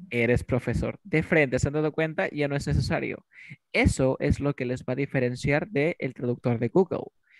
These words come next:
Si tú pones en el traductor de Google, "I am a doctor", te va a salir, "Yo soy un doctor". Pero así, así hablamos nosotros. Tú dices,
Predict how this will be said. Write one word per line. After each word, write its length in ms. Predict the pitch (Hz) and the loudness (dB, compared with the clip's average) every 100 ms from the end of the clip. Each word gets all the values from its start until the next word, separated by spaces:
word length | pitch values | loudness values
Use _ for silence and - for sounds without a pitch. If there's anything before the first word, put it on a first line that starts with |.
| _ _ | _ _
Si 220 | - 170 | -2 0
tú 140 | 240 | 0
pones 340 | 220 220 214 202 | 0 0 0 -2
en 100 | 156 | -4
el 140 | 151 | -4
traductor 680 | - 123 123 113 - 131 123 | -2 0 0 -4 -2 -2 0
de 120 | 123 | -2
Google, 520 | - 139 123 117 143 - | 2 2 2 0 -2 -8
"I 160 | - 156 | -8 -6
am 120 | 170 | -4
a 60 | 135 | -4
doctor", 640 | 147 127 - 139 190 339 _ _ _ _ | -2 -4 -4 -6 -6 -8 _ _ _ _
te 120 | 143 | -2
va 80 | 135 | 0
a 40 | |
salir, 380 | 135 131 135 143 - _ _ _ _ | 0 0 0 -2 -6 _ _ _ _
"Yo 760 | 143 127 156 156 139 165 254 - - | -14 0 4 6 4 2 -2 -10 -20
soy 760 | - - 139 123 127 143 165 _ | -18 -8 -2 0 0 -2 -8 _
un 300 | - 220 196 | -6 -6 -4
doctor". 480 | 131 - - - 151 - - _ _ _ _ _ _ | -2 -4 -6 -10 -10 -14 -20 _ _ _ _ _ _
Pero 140 | - 160 | -2 2
así, 260 | 208 220 208 - | 2 0 -2 2
así 240 | 160 220 | 2 2
hablamos 280 | 190 180 185 | 2 0 0
nosotros. 560 | 175 - 160 523 - _ _ _ _ _ _ _ _ _ _ _ _ _ _ | -2 -2 -2 -4 -4 _ _ _ _ _ _ _ _ _ _ _ _ _ _
Tú 100 | 220 | -4
dices, 240 | 220 180 | 0 -2